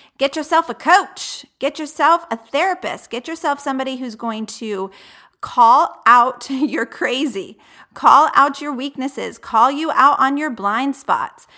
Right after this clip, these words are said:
Um, you know, sometimes this can be somebody in our lives, but honestly, I think it works so much better when it is somebody that we are,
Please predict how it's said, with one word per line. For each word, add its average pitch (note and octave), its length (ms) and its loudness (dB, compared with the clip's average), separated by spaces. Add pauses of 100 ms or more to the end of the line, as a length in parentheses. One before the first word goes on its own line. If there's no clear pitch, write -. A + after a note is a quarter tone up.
(240)
Um, B3+ 480 2
you F#4 80 -4
know, A4+ 120 -2
sometimes F4+ 840 -4
this E4 180 -8
can E4+ 160 -6
be D#4+ 120 -4
somebody D4 440 -4
in B3+ 180 -8
our A3 300 0
lives, G3 500 0
but B3+ 240 -4
honestly, C4 580 -2
I B3 160 -6
think A#3+ 240 -12
it - 140 -10
works G#3 260 -12
so C#4+ 540 -2
much F4 300 -4
better A3 400 -2 (480)
when C4+ 240 0
it C4+ 160 -4
is B3 260 -2
somebody B3 440 -4
that A3 340 0
we A#3 160 -6
are, G3+ 420 0